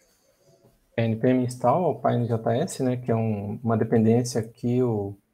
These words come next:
Power Grid precisa. Vai baixar o três ponto zero aqui.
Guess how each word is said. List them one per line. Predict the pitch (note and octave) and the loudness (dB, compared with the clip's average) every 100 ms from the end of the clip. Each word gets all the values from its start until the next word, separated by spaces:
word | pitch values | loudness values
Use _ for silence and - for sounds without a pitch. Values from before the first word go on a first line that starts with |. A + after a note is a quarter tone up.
| _ _ _ _ _ _ _ _ _ | _ _ _ _ _ _ _ _ _
Power | - A2 | 0 0
Grid | G2+ A2 A2 | 2 -2 -2
precisa. | - A#2 - G3+ F#3+ D#3+ _ _ _ _ _ _ _ _ _ _ _ _ _ - _ _ _ _ _ _ _ _ _ _ _ _ _ _ _ _ _ - - _ _ _ _ _ _ _ _ _ _ _ _ _ - - - | -4 -4 -2 0 -2 -2 _ _ _ _ _ _ _ _ _ _ _ _ _ -20 _ _ _ _ _ _ _ _ _ _ _ _ _ _ _ _ _ -20 -20 _ _ _ _ _ _ _ _ _ _ _ _ _ -20 -20 -10
Vai | G#2+ A2 | -4 -2
baixar | A2+ G#2+ - A#2 | -2 -2 -2 -2
o | A2 | -2
três | - A#2 A2 | -4 -4 -4
ponto | - G#2+ G#2+ | -6 -10 -8
zero | G2+ A2+ A#2+ A#2 | -4 -2 -2 -4
aqui. | A2 - D#3 | -8 -10 -8